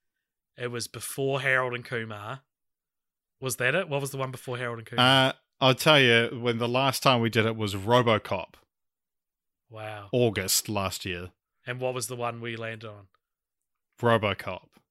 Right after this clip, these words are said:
Speaker 1: Oh, sorry. So
Speaker 2: <laughs>
Speaker 1: RoboCop was decided after which episode?
Speaker 2: Fast and Furious.
Speaker 1: So Fast and Furious was the last time we did franchise
Speaker 2: Franchise
Speaker 1: roulette.
Speaker 2: roulette, yeah.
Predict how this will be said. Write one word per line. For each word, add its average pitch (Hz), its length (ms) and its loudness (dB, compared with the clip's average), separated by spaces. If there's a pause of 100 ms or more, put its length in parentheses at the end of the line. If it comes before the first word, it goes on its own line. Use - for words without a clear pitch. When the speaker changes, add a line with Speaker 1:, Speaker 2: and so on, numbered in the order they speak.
(640)
Speaker 1:
Oh, 139 240 2
sorry. 107 420 -2
So 123 280 0
Speaker 2:
<laughs> - 0 -
Speaker 1:
RoboCop 127 680 -2
was 120 200 -8
decided 113 540 -8
after 110 420 -14 (220)
which 123 220 -8
episode? 123 180 -2
Speaker 2:
Fast - 160 2
and 101 100 -8
Furious. 90 300 -12 (1200)
Speaker 1:
So - 160 -2
Fast 180 320 4
and 170 120 -8
Furious 156 300 0
was 139 80 -8
the 139 100 -6
last 131 260 0
time 120 220 0
we 117 100 -8
did 113 200 -6 (260)
franchise 113 280 -2
Speaker 2:
Franchise 92 200 -4
Speaker 1:
roulette. 95 240 -8
Speaker 2:
roulette, 101 140 -6
yeah. 95 60 -10